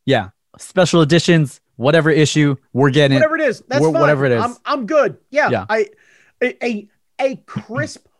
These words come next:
Speaker 2: one hundred dollar check is
Speaker 1: <laughs>
Speaker 2: coming Teen Vogue's direction
Speaker 1: Yeah.
Speaker 2: right from your boy. Hear
Speaker 1: Yeah.
Speaker 2: it right now.
Speaker 1: Yeah, you
Speaker 2: I'll
Speaker 1: send
Speaker 2: put
Speaker 1: a
Speaker 2: my
Speaker 1: correspondent.
Speaker 2: name on it.
Speaker 1: Yeah, you send
Speaker 2: I'll
Speaker 1: a correspondent.
Speaker 2: put my name on it.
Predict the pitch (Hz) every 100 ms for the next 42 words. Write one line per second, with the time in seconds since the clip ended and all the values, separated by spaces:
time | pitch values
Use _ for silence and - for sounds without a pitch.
0 | _ - 151 202 226 214 - 240 247 254
1 | 208 233 226 214 196 - - 185 - -
2 | _ _ 214 208 196 - 226 226 233 -
3 | 240 247 240 196 240 226 170 165 208 220
4 | 220 196 156 - _ 160 151 185 202 214
5 | 220 220 202 151 226 143 - 240 277 359
6 | 330 349 349 349 370 247 - 143 123 110
7 | 139 - 175 170 - 160 320 339 - 131
8 | 120 269 196 143 95 - 127 117 101 107
9 | 156 151 160 151 - 147 131 110 285 285
10 | 220 151 104